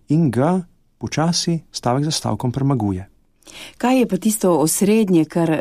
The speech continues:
Speaker 2: recimo, si hudič želi privzeti, Jezus pa ga potem postavlja na realna tla? Kaj
Speaker 1: Torej,
Speaker 2: hudič hoče?
Speaker 1: prva dva stavka, ki ju hudič izreče v napuhu in poželjivosti, sta: "Na nebo se bom povzpel" in pa: "Enak bom najvišjemu."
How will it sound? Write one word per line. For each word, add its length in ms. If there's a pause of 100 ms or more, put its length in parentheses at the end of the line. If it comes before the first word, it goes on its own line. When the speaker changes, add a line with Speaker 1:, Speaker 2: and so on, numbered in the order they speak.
(100)
Speaker 2:
recimo, 380
si 140
hudič 400
želi 260
privzeti, 760
Jezus 300
pa 140
ga 120
potem 280
postavlja 560
na 160 (400)
realna 580
tla? 220 (200)
Kaj 140
Speaker 1:
Torej, 140
Speaker 2:
hudič 320
hoče? 320 (320)
Speaker 1:
prva 420
dva 340
stavka, 540
ki 240
ju 120
hudič 480
izreče 480
v 60
napuhu 520
in 140
poželjivosti, 800 (240)
sta: 480 (160)
"Na 180
nebo 280
se 160
bom 200
povzpel" 600
in 140
pa: 260 (100)
"Enak 340
bom 180
najvišjemu." 580